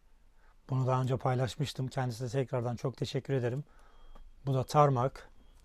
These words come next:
Şunların serisini tamamlamayı düşünüyorum arkadaşlar. Bunları da uygun fiyata almıştım.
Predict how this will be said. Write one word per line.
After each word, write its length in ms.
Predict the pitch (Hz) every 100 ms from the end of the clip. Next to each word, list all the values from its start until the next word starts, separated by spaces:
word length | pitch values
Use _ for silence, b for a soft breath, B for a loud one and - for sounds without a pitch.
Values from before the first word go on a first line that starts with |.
| -
Şunların 560 | - 160 170 185 208 -
serisini 600 | - 156 160 196 - 190
tamamlamayı 720 | 180 160 170 180 180 180 180
düşünüyorum 520 | 151 147 165 190 165 143
arkadaşlar. 720 | 127 139 120 104 139 156 - - - _ - - - - - - - - - - -
Bunları 300 | 147 160 156
da 240 | 147 151 - - - - - - - - -
uygun 320 | - 139 143 165
fiyata 340 | 156 143 170
almıştım. 480 | 139 117 - 160